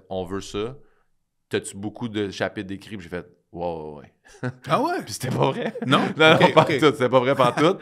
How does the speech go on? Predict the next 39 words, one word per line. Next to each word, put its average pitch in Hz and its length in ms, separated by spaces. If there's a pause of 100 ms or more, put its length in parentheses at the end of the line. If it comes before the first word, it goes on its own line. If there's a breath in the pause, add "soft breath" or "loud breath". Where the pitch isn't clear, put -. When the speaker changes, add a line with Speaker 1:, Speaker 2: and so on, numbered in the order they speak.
(160)
Speaker 2:
<laughs> - 200
Speaker 1:
Mais 135 180
quand 151 120
ils 156 60
Speaker 2:
Ah. 139 40
Speaker 1:
m'ont 143 120
dit, « 127 140
Ouais, 147 140
on 175 100
peut-tu 131 260
voir ? » 139 300
Puis 143 60
là, 151 60
ça 139 120
m'a 123 120
comme 143 220
mis 147 100
de 139 60
la 131 100
pression, 120 300
fait 160 80
que 123 60
je 117 80
me 123 80
suis 127 120
mis 131 60
à 131 80
écrire 131 240
vraiment 127 240
beaucoup. 151 320
Puis - 400
quand 160 120
le 165 80
livre 151 220
a 135 40
sorti, 131 320
je 165 60
me 139 100
disais, 131 220